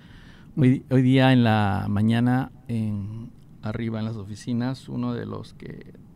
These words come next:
de los chicos que trabaja para, para los medios, leyó una frase, no sé dónde la consiguió, que dice,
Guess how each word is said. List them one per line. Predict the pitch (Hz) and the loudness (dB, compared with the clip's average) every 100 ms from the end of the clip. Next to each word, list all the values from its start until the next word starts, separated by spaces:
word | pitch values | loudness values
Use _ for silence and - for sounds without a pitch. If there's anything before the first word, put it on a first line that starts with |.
| - - | -16 -6
de | 127 | -6
los | 123 | -6
chicos | - 151 139 | -6 -8 -8
que | 135 | -8
trabaja | 127 120 135 | -8 -8 -10
para, | - 113 110 107 110 - - - - - - - - - - 147 | -10 -10 -10 -10 -12 -14 -18 -20 -20 -20 -20 -20 -20 -20 -16 -8
para | 147 147 | -4 -4
los | 147 | -4
medios, | 165 151 160 - - - - - - - - - - - - - - - | -2 -2 -4 -6 -16 -20 -20 -20 -20 -20 -20 -20 -20 -20 -20 -20 -20 -4
leyó | 127 127 143 | 0 0 0
una | 151 131 | -2 -2
frase, | 143 135 - 123 | -2 -4 -4 -6
no | 123 | -6
sé | 139 | -6
dónde | 131 135 | -6 -6
la | 123 | -6
consiguió, | 117 104 127 120 123 | -8 -6 -4 -4 -4
que | 120 110 | -6 -4
dice, | 113 - 110 110 | -6 -8 -8 -8